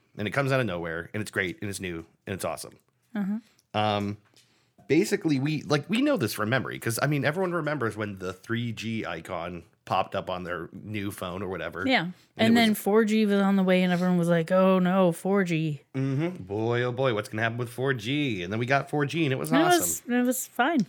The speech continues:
Speaker 1: Um,
Speaker 2: <laughs>
Speaker 1: <laughs> and now the next one,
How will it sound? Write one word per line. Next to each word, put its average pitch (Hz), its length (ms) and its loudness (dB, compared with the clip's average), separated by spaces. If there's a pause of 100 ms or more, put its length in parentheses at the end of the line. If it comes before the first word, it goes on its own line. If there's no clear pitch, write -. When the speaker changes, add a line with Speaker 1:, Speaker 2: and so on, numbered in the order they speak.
(260)
Speaker 1:
Um, 117 420 2 (280)
Speaker 2:
<laughs> 240 180 6 (220)
Speaker 1:
<laughs> - 240 -20
and 131 180 2
now 104 380 0 (260)
the 123 140 -4
next 107 320 -2
one, 80 240 -8